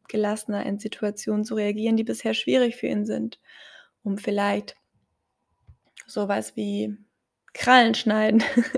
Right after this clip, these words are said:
<laughs> besser zu meistern oder eben Hundebegegnungen. Was auch immer es ist, wo dein Hund Unterstützung braucht,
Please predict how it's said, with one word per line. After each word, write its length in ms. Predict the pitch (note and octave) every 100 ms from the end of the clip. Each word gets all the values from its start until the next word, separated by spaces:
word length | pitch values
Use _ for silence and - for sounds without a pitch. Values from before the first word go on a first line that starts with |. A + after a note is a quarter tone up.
| B3+ E4
<laughs> 520 | F4 E4+ - - -
besser 360 | A#3 A#3 G#3+
zu 120 | G#3+ G#3
meistern 720 | G#3 G3+ G#3 G3+ G3+ G3 -
oder 340 | G#3 G3+ G3+
eben 260 | G#3+ G3+ G#3+
Hundebegegnungen. 920 | A#3 A#3 G#3+ G#3 A3 - G#3+ G#3 A3 - - -
Was 200 | - A3
auch 100 | A#3
immer 260 | A3+ B3+ C4
es 100 | B3+
ist, 360 | - B3+ B3+ - -
wo 160 | G#3+
dein 220 | A3 A3 A3
Hund 240 | A3 A3
Unterstützung 580 | A3 A3 - A#3 - G#3+
braucht, 560 | A3 G#3+ A#3 A#3+ -